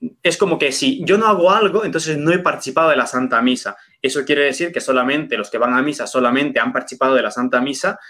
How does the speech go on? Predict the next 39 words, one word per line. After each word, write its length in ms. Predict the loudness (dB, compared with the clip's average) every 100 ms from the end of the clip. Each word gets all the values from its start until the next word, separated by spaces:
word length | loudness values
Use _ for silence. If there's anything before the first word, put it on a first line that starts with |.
| -20 _ _ _
el 160 | -4 0
que 80 | 0
ha 80 |
leído, 640 | 2 4 4 2 4 2 2
el 180 | -2 0
que 80 | 0
ha 80 |
cantado 680 | 0 -2 0 2 2 2 2 2
o 120 | 0
el 80 | 0
que 80 | 0
ha 20 |
hecho 120 | 0
las 100 | 0
moniciones. 520 | 0 -4 -4 -2 -2
Entonces, 340 | -4 -6 -6 _
toda 140 | 0 2
la, 260 | 2 0
toda 140 | 0 2
la 100 | 2
más 160 | 0
gente 340 | 0 -2 -2 -2
que 80 |
no 80 | -2
ha 40 | 0
salido 500 | 0 2 0 -2 -6
no 200 | 0 0
ha 80 | 0
participado 360 | -6 -4 0
de 60 | 2
la 80 | 0
Santa 300 | -6 -8 -6
Misa, 340 | -6 -6 -8
¿no? 200 | -6 -4 0
Y 100 | -2
eso 160 | 0
no 60 | -2
es 100 | -2
así. 300 | -4 -6